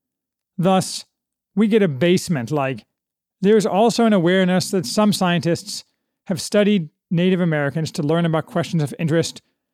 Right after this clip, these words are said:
primarily to non-Native Americans, without paying attention to the interests of Native Americans themselves." Well, yes, why would it be different? On the other hand,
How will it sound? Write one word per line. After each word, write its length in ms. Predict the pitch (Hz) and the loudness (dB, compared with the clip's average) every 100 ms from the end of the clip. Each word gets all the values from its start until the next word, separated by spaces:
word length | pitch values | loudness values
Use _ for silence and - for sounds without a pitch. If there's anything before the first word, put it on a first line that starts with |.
| _ - | _ -8
primarily 480 | - 180 156 160 165 | -2 0 2 0 0
to 100 | 175 | 0
non-Native 580 | 175 214 240 180 120 | 2 4 2 0 -2
Americans, 640 | 123 - - - - - - _ _ _ _ - | -8 -10 -12 -14 -14 -14 -16 _ _ _ _ -6
without 380 | 165 196 254 | 0 2 2
paying 220 | 190 196 190 | 2 0 0
attention 400 | 185 156 170 143 | -2 -4 -2 -4
to 60 | |
the 140 | 151 - | -4 -4
interests 440 | 165 165 156 - | -2 -2 -4 -8
of 160 | 139 143 | -6 -4
Native 260 | 139 139 | -2 -4
Americans 480 | 139 123 117 147 131 | -4 -6 -6 -8 -6
themselves." 720 | 165 - 214 131 - - - - _ _ _ _ _ - | -4 0 0 0 -6 -10 -10 -12 _ _ _ _ _ -4
Well, 340 | 208 196 185 - | 0 2 0 0
yes, 520 | 208 214 - - - _ _ - | 0 0 0 -8 -8 _ _ 0
why 200 | 208 220 | 2 4
would 140 | 208 | 2
it 100 | 175 | 2
be 80 | 175 | 0
different? 400 | 202 - 143 _ _ _ _ _ _ _ _ | 0 -2 -6 _ _ _ _ _ _ _ _
On 80 | - | -2
the 100 | 277 | 2
other 200 | 311 262 | 4 4
hand, 380 | 202 151 156 143 | 0 -2 -4 -6